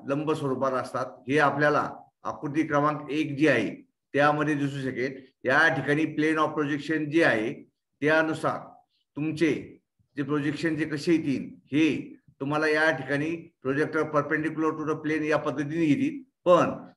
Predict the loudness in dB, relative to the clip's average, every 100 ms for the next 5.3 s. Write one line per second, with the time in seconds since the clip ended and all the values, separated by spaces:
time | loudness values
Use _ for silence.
0 | -4 2 4 4 2 0 0 0 -2 -6
1 | -4 -2 -2 -2 -2 -2 0 0 -2 -4
2 | -8 -18 _ -2 0 2 0 -4 -2 -4
3 | -2 -2 0 0 0 0 -2 -14 _ -2
4 | 0 0 -4 -6 -2 0 0 -2 0 2
5 | 2 2